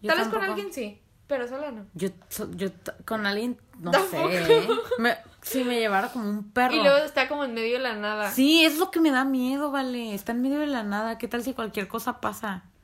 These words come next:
Speaker 2: Sí.
Speaker 1: Mm, mm, no.
Speaker 2: Imagínate dormir sola
Speaker 1: Vale,
Speaker 2: en esa casa, en
Speaker 1: y
Speaker 2: un
Speaker 1: aparte,
Speaker 2: cuarto
Speaker 1: esa
Speaker 2: sola.
Speaker 1: casa es una, hace vi-, masacre.
Speaker 2: Sí.
Speaker 1: Cincuenta personas se han muerto fácil.
Speaker 2: Sí.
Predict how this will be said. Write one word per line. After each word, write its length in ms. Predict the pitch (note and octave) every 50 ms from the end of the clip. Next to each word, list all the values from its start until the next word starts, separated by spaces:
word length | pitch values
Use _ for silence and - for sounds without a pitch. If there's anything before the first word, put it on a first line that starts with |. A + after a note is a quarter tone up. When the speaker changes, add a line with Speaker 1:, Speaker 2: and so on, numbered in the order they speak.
| _ -
Speaker 2:
Sí. 640 | - - - - C#4 - - - - - A#3 A#3+ B3+
Speaker 1:
Mm, 340 | - A3+ - - - G3+ G3
mm, 340 | F#3 F#3 F#3+ - G3 G3+ - -
no. 120 | G#3+ C#4 C#4+
Speaker 2:
Imagínate 280 | C#4 C#4+ D4 D4 D4+ D4+
dormir 300 | D#4 C#4+ C4 B3+ B3 - _ _ _ -
sola 420 | - - - C4+ C4 C4+ C4+ C4 B3+
Speaker 1:
Vale, 240 | A3+ A#3 A#3 C4+ C#4
Speaker 2:
en 40 | B3+
esa 100 | A#3+ A3
casa, 300 | - A#3 - - A#3 G#3+
en 60 | G#3+
Speaker 1:
y 20 | B3
Speaker 2:
un 40 | B3+
Speaker 1:
aparte, 260 | A3+ A#3 B3 A#3 - C#4
Speaker 2:
cuarto 100 | - -
Speaker 1:
esa 140 | B3+ C4+ C4+
Speaker 2:
sola. 120 | A#3 A3+
Speaker 1:
casa 320 | C4 C4 B3+ - C#4 C#4+ -
es 280 | - B3 A#3+ - - B3
una, 200 | B3 B3+ B3+ -
hace 300 | - B3 B3 A#3+ C4 B3
vi-, 300 | A3 A3 A3+ B3 B3 - -
masacre. 840 | G#3+ A#3 G#3+ G3+ - - A3+ A3 A3+ - A3 A3 G#3 F#3 E3 D#3+ - -
Speaker 2:
Sí. 180 | - - - A3+
Speaker 1:
Cincuenta 300 | A3+ G#3 A#3 A3+ C4 B3+
personas 400 | C4 G#3+ - A3 A3 G#3+ G#3+ F#3+
se 80 | G#3+
han 60 | G3+
muerto 260 | G3+ G3+ G3+ G3 - F3
fácil. 300 | - G#3 G3 - F3 E3
Speaker 2:
Sí. 340 | A#3+ A#3 A3+ A3 A3 A3